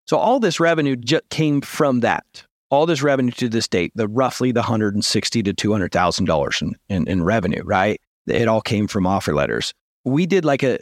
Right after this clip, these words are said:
a small little test. Like, it was, like, a couple thousand of the addresses. We sent just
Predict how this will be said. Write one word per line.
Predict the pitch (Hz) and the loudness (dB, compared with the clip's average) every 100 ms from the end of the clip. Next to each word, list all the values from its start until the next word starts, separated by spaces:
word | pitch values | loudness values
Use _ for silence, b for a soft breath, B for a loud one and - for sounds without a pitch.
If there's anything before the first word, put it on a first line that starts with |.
| - | -4
a | 120 | -4
small | - - 170 196 | -2 0 2 2
little | 180 156 | 2 0
test. | - - 92 - | -2 -2 -2 0
Like, | 117 | 0
it | 117 | 0
was, | 127 | 0
like, | 123 117 | 0 -2
a | 113 | -2
couple | 175 170 147 | -2 -2 0
thousand | 104 104 110 107 98 - | 2 2 0 0 -2 -2
of | - 107 | 0 0
the | 101 | 2
addresses. | 90 101 104 127 127 - 160 156 | 2 2 0 0 -2 0 -2 -2
We | 123 120 | -2 -2
sent | - 131 92 | 0 -2 -2
just | 107 120 131 139 - - | -2 0 0 -2 -6 -12